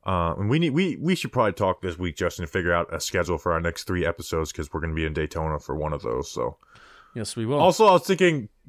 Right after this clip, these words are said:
Speaker 1: Daytona live show is gonna be too hard to do, not enough planning. I think what we should just tell people is Friday night truck race, come up, turn one, and the tallest, come have a fun time with us.
Speaker 2: Okay. Well, are we recording?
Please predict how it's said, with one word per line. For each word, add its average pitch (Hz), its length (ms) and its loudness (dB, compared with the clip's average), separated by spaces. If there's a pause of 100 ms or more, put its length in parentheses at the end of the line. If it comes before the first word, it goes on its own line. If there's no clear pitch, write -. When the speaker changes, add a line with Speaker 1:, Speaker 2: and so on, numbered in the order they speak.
(180)
Speaker 1:
Daytona 185 380 6
live 147 320 6
show 147 140 4
is 110 80 2
gonna 120 140 0
be 117 120 2
too 131 260 2
hard 104 280 2
to 101 40 -2
do, 98 300 2
not 95 160 0
enough 95 240 0
planning. 95 340 0
I 95 100 0
think 131 360 -2
what 104 160 0
we 98 80 -2
should - 120 -8
just 98 120 -4
tell 98 140 2
people 92 260 0
is 82 80 -4
Friday 98 360 2
night 90 240 0
truck - 300 -2
race, 85 240 0
come 87 240 -2
up, 85 220 -2 (180)
turn 90 320 -2
one, 82 400 0
and 87 180 -2
the 80 60 -2
tallest, 80 520 -2 (180)
come 80 280 -4 (600)
have 80 160 -2
a 78 40 -2
fun 78 220 -4
time 76 240 -8
with - 160 -8
us. - 260 -10 (680)
Speaker 2:
Okay. 123 240 -2 (120)
Well, 143 160 4
are 156 200 10
we 175 120 8
recording? 156 720 4